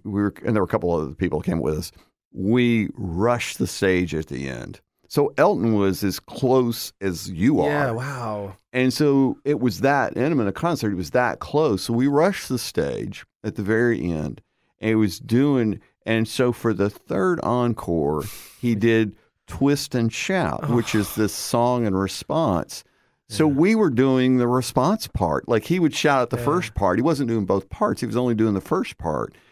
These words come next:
Speaker 1: And so we were bopping around,
Speaker 2: Yeah.
Speaker 1: you know, to Twist and Shout,
Speaker 2: Mm-hmm.
Speaker 1: Elton singing it out, and we're, you know, belting out the responses. And there were about thirty or forty of us. And I remember that. That's just such a, it was a great memory of, uh,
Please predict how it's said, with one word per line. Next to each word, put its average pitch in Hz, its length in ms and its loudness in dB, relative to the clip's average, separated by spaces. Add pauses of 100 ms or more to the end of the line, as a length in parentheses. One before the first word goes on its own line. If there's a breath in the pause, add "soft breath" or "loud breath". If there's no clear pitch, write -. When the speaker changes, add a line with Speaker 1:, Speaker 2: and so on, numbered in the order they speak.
(140 soft breath)
Speaker 1:
And 127 160 -2
so 143 140 -2
we 147 340 2
were 117 320 2 (420 loud breath)
bopping 120 480 2
around, 95 920 2
Speaker 2:
Yeah. - 580 -12
Speaker 1:
you 113 60 4
know, 104 80 4
to 107 160 0
Twist 135 460 0
and 107 160 2
Shout, 95 560 0
Speaker 2:
Mm-hmm. 113 60 -10 (500)
Speaker 1:
Elton 110 300 2
singing 104 420 2
it 98 100 2
out, 95 240 2
and 95 80 0
we're, 95 180 2 (360)
you 120 120 -2
know, 85 220 0
belting 92 580 -2
out 92 260 0
the 90 100 2
responses. 87 920 -4
And 110 60 0
there 156 60 0
were 196 80 0
about 190 220 0
thirty 131 340 -2
or 101 40 -2
forty 95 460 -2
of 71 80 -2
us. - 260 -4
And 175 120 -2
I 165 160 2
remember 123 320 0
that. - 260 -2
That's 127 220 -2
just 120 180 -6
such 117 220 -8
a, - 40 -4
it - 60 -4
was 117 160 -4
a 104 80 -6
great 110 400 0
memory 95 580 2
of, 85 320 0
uh, 82 260 0